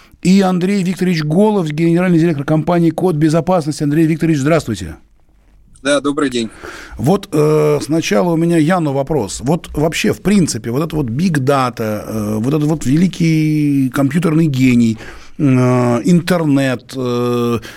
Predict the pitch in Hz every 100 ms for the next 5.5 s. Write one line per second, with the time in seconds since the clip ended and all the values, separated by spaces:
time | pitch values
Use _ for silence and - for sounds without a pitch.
0 | - 120 - - - 208 180 170 170 -
1 | 165 123 104 - - - - - 147 208
2 | 254 165 151 151 165 151 143 180 226 202
3 | 143 147 147 120 131 143 123 101 110 104
4 | - 120 117 127 147 165 113 107 - 104
5 | 101 170 170 170 156